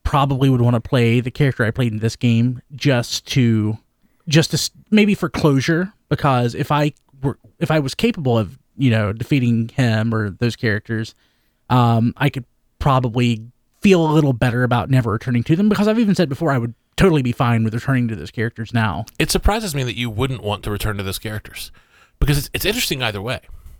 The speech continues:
Speaker 2: You either play as your old characters and you get word that there's this, this anti-party out to assassinate you, and you gotta watch out for that, or you play as your new characters and you're out to assassinate
Speaker 1: I mean,
Speaker 2: some very powerful.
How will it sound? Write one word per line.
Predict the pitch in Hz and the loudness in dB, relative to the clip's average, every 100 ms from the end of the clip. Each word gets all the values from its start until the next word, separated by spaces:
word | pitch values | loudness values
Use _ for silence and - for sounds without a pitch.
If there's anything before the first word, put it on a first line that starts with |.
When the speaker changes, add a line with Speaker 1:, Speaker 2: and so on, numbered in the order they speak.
| _ - | _ -2
Speaker 2:
You | 151 - | -2 2
either | 143 208 113 | 2 2 -4
play | - 131 | -6 -6
as | 117 101 | -6 -8
your | - | -6
old | 160 - | -8 -6
characters | 95 80 - 78 - - - _ _ _ _ _ _ - | -12 -12 -16 -14 -12 -12 -14 _ _ _ _ _ _ -4
and | 117 113 113 110 113 - | -2 0 -4 -8 -14 -10
you | 110 110 104 | -8 -8 -4
get | 123 123 | -4 -4
word | 107 120 110 98 - - | -4 -4 -4 -6 -12 -14
that | - - | -10 -6
there's | 98 98 | -6 -6
this, | 92 - - - _ - | -8 -8 -10 -14 _ -8
this | 95 - | -6 -4
anti-party | 113 127 104 107 92 95 87 | -4 -4 -2 -2 -2 -4 -6
out | 98 101 | -6 -6
to | - | -6
assassinate | 98 110 - - 90 - | -6 -4 -4 -4 -8 -8
you, | 90 95 - _ _ _ _ | -10 -12 -16 _ _ _ _
and | 104 | -2
you | 107 | -2
gotta | 95 | -2
watch | 90 87 | -4 -4
out | 123 123 | -4 -4
for | 104 | -8
that, | 85 78 - - _ _ _ | -8 -10 -16 -20 _ _ _
or | 196 254 120 92 127 - _ _ - | 0 0 0 -4 -10 -18 _ _ -10
you | |
play | - 127 113 | -2 -2 0
as | 107 | -2
your | 151 | -4
new | |
characters | 226 101 92 - 107 120 - | -4 -4 -6 -6 -6 -6 -4
and | 110 113 | -4 -2
you're | 123 - | -4 0
out | 101 - | -2 -2
to | 113 | -6
assassinate | - 101 214 104 | -4 0 0 0
Speaker 1:
I | |
mean, | 104 | -4
Speaker 2:
some | - 95 | -8 -6
very | 98 101 | -6 0
powerful. | - 90 95 - 95 | 0 0 -4 -8 -10